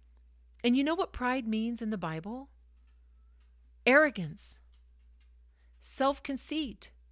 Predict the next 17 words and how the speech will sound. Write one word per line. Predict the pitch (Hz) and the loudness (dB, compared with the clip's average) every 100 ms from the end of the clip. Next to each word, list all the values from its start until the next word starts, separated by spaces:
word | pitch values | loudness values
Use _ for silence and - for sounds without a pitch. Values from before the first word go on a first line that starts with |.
| - - - - - - - - - - - - - | -20 -20 -20 -20 -20 -20 -20 -20 -20 -20 -20 -20 -8
To | 254 | -4
celebrate | - 320 392 311 285 - | 2 2 2 -2 -4 -4
Pride | - 262 254 196 | -2 0 0 0
Month | 170 151 | -4 -6
is | 196 - | -8 -8
to | 214 | -6
celebrate | 254 262 240 226 | -4 -2 -4 -6
the | 190 | -4
very | 196 254 247 | -4 -4 -4
thing | 202 185 | -6 -6
that | 180 | -4
got | 185 - | -6 -6
Satan | - 240 - 175 | -4 -4 -6 -8
thrown | 208 190 | -6 -4
out | 170 | -4
of | 156 | -8
heaven. | - - 320 151 131 | -12 -12 -10 -10 -12